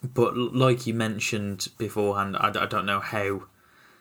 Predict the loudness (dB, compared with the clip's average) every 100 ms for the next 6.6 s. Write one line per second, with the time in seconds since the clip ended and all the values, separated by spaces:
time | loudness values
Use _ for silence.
0 | _ _ _ _ -8 -2 2 2 0 2
1 | 2 2 0 2 -2 2 2 2 0 0
2 | -2 -4 -6 0 0 0 -2 -4 -6 0
3 | 0 0 -2 -2 -2 -2 -2 -2 -2 -4
4 | -2 -2 -2 -2 0 2 4 0 -4 -4
5 | -4 -2 -4 -4 -6 0 0 -2 -12 -20
6 | -20 -20 -6 0 0 0